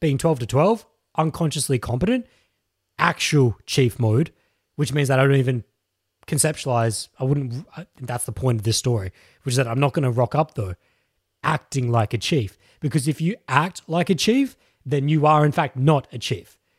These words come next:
A K A if you act like you are so competent that you don't even have to take the steps and the action and swing the blade that you know you should be,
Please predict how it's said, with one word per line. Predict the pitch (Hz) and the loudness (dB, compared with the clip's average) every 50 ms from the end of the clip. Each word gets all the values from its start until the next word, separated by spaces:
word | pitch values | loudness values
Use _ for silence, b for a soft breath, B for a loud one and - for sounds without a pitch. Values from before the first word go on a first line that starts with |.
| _ _ _ _ _ _ _ _ - | _ _ _ _ _ _ _ _ -2
A | 180 175 | 0 2
K | - 170 156 151 156 | 4 4 4 2 2
A | 196 - | 0 -2
if | 170 165 143 | -4 -6 -4
you | 175 196 233 - _ - | -4 -6 -8 -8 _ -2
act | 143 147 170 170 - - - _ _ _ _ - | 0 0 0 -2 -4 -12 -20 _ _ _ _ -4
like | 131 131 101 | -4 -2 2
you | 135 156 165 | 2 4 4
are | 156 131 117 | 2 2 0
so | - - 135 139 | -2 -2 -2 -2
competent | - 139 131 131 - 151 190 226 226 b b b b b b | 0 -2 0 0 2 2 2 0 0 b b b b b b
that | - 135 123 | -6 -4 -2
you | 131 147 | 0 2
don't | 147 151 151 147 | 2 4 4 4
even | 147 139 143 | 2 2 0
have | 127 101 139 139 - | -2 -2 -2 -4 -4
to | - 120 | -6 -8
take | - - 131 135 135 - | -4 -2 -2 -2 -4 -4
the | - | -6
steps | - - - 139 135 151 - - - | -6 -4 -2 -2 -2 -4 -6 -10 -8
and | 127 120 | -6 -4
the | 123 | -2
action | 123 127 127 - - 151 143 | -2 -2 -4 -6 -8 -8 -6
and | 123 - | -4 -4
swing | - - 135 131 123 | -2 0 0 0 0
the | 120 | 0
blade | 107 113 107 120 151 147 b b b b b | 0 0 0 0 0 -2 b b b b b
that | - 123 | -4 -4
you | 113 117 131 | -2 0 0
know | 131 127 | 0 0
you | 117 107 101 | 0 0 -2
should | - - 127 123 | -2 -2 0 2
be, | 160 240 277 262 | 2 2 2 0